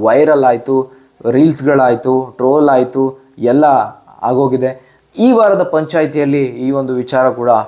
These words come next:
ಟಚ್ ಮಾಡ್ತಾ ಇದ್ದಾರೆ ಅಂತ ಹೇಳ್ಬೋದು. ಮತ್ತೊಂದು ಮುಖ್ಯ ವಿಚಾರ ಅಂತ ಹೇಳಿದ್ರೆ ಟಾಸ್ಕ್‌ಗೆ ಸಂಬಂಧಪಟ್ಟಂತೆ. ಟಾಸ್ಕ್ ಮನೆಯವರೆಲ್ಲ ತುಂಬಾ ಚೆನ್ನಾಗಿ ಆಡಿದ್ರೆ, ಆದ್ರೆ ಕ್ಯಾಪ್ಟನ್, ತಂಡದ ಕ್ಯಾಪ್ಟನ್ ಆದಂಥವ್ರು ಎಡವುದ್ರು ಅಂತ ಹೇಳ್ಬೋದು.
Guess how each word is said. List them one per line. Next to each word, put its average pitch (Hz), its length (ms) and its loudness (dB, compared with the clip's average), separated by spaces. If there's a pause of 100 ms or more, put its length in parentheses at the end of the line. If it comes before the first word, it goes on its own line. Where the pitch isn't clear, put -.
(220)
ಟಚ್ 131 240 -2
ಮಾಡ್ತಾ 127 280 -2
ಇದ್ದಾರೆ 120 220 0
ಅಂತ 117 140 -8
ಹೇಳ್ಬೋದು. 117 400 0 (600)
ಮತ್ತೊಂದು 254 340 2
ಮುಖ್ಯ 196 260 0
ವಿಚಾರ 190 360 0
ಅಂತ 165 180 -2
ಹೇಳಿದ್ರೆ 160 640 -2 (220)
ಟಾಸ್ಕ್‌ಗೆ 196 520 0
ಸಂಬಂಧಪಟ್ಟಂತೆ. 143 1120 -6 (200)
ಟಾಸ್ಕ್ 226 720 -2 (280)
ಮನೆಯವರೆಲ್ಲ 190 640 2
ತುಂಬಾ 165 260 -2
ಚೆನ್ನಾಗಿ 147 340 -4 (100)
ಆಡಿದ್ರೆ, 147 640 -2 (100)
ಆದ್ರೆ 196 300 2
ಕ್ಯಾಪ್ಟನ್, 185 680 -2 (300)
ತಂಡದ 185 340 2
ಕ್ಯಾಪ್ಟನ್ 165 480 0
ಆದಂಥವ್ರು 143 880 -4
ಎಡವುದ್ರು 147 460 2
ಅಂತ 120 140 -8
ಹೇಳ್ಬೋದು. 110 540 -4